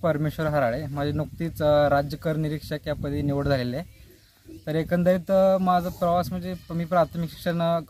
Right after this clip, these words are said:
अ, जिल्हा परिषद गुंजेगाव येथे केलं. माध्यमिक शिक्षण, अ, अमुक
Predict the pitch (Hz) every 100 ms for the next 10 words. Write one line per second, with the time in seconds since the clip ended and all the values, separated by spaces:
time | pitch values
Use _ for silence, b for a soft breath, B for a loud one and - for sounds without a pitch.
0 | - 143 139 147 147 139 156 156 151 151
1 | 156 147 147 151 147 - 127 135 - B
2 | B - 135 135 147 156 - 143 120 151
3 | 160 147 139 139 131 - 139